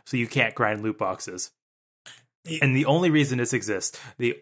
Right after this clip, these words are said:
Speaker 1: only reason this exists is to get people to buy more, uh, Destiny Silver.
Speaker 2: Yeah, to buy the microtransactions,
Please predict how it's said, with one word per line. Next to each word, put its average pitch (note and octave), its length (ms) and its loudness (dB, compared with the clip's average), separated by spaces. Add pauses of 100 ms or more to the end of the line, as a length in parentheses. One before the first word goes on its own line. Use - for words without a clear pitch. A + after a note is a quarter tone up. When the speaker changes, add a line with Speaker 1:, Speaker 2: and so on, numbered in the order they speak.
(160)
Speaker 1:
only D#3+ 280 4
reason B2 260 0
this A2 160 -2
exists G#2 420 -2
is - 200 -4
to C3 100 -4
get A#2 180 -2
people A#2 260 -4
to A2+ 60 0
buy G2+ 260 4
more, G#2 360 -4 (400)
uh, A2+ 100 0
Destiny G#2+ 400 -4
Silver. F#2+ 420 -4
Speaker 2:
Yeah, D#3 500 2 (240)
to F3 140 0
buy C#3+ 360 4
the C3 260 -10
microtransactions, C3+ 1200 -6